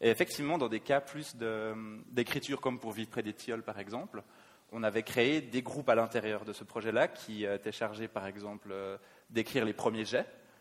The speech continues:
avec pas trop, peu d'impré-, d'appréhension, parce qu'on sait que ça va être relu derrière, et puis des groupes qui étaient chargés d'unifier, de créer un style cohérent, et cetera.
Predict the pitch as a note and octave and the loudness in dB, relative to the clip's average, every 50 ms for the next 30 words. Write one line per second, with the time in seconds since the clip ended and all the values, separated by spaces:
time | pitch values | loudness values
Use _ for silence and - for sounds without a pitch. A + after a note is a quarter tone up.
0 | _ _ _ - - F2+ - - - _ - F2+ F2+ - - - G#2+ - - - | _ _ _ -14 -12 -12 -12 -14 -14 _ -6 -6 -6 -6 -8 -12 -12 -12 -14 -16
1 | - - - - C3 A#2+ A2 G#2 G#2 G#2 - - - - G#2+ G2+ - - A2 G#2+ | -20 -20 -8 -4 -4 -2 -2 -2 -4 -4 -6 -8 -4 -2 -2 -2 -2 -4 -6 -6
2 | G#2+ - B2 B2 A#2+ - - - G2+ F#2 - A2 G#2+ - A2+ G2+ G2 - - - | -6 -6 -6 -6 -6 -8 -12 -14 -12 -6 -4 -4 -4 -2 -2 -2 -2 -2 -4 -6
3 | G#2 G2+ G#2+ A2+ A2+ A2 G#2+ G2+ A2 B2 D#3+ D3+ B2 - A#2+ G#2+ G2+ - - C#3+ | -6 -6 -4 -4 -2 0 2 4 6 8 6 6 4 0 -4 -6 -6 -6 -6 -8
4 | D#3 - - A2+ - A2 G#2 - A#2 G2+ A2 A2 B2 B2 A#2+ A#2+ A#2+ A#2 A#2+ A2+ | -6 -6 -6 -6 -4 -4 -4 -4 -4 -4 -2 -4 -4 -4 -4 -4 -4 -4 -4 -4
5 | - - - B2+ C3 C#3 B2+ A#2 A2+ - - - A2+ A2+ A2+ A2 - - A#2 A#2 | -6 -4 -2 0 0 0 0 -2 -4 -4 -2 0 0 0 0 -4 -8 -10 -10 -10
6 | A2 - - A#2+ A#2 A#2 G#2 A2 B2 B2+ A2+ - B2 - A2 G#2+ A#2+ B2+ | -8 -4 -2 0 0 0 0 -2 -4 -4 -6 -6 -6 -4 -2 0 0 -2